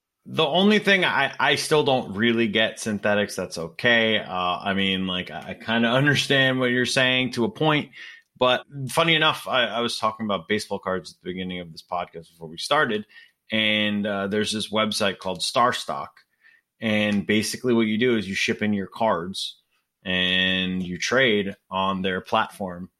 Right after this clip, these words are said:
And once they have their cards, they just move your card to, if you buy cards, they just move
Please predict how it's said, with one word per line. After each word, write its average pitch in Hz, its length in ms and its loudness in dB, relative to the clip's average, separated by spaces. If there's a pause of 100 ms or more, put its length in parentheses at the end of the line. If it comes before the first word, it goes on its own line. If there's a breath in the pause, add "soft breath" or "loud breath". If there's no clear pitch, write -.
(120)
And 107 100 0
once 107 180 -2
they 113 140 2
have 107 260 0
their 101 80 -4
cards, 131 300 0
they 104 100 2
just 104 240 -2
move 104 460 2
your 110 160 2
card 120 480 2
to, 85 260 -12
if 117 160 -6
you 113 100 2
buy 104 220 2
cards, 120 460 0
they 104 120 0
just 101 220 -6 (240)
move 117 360 2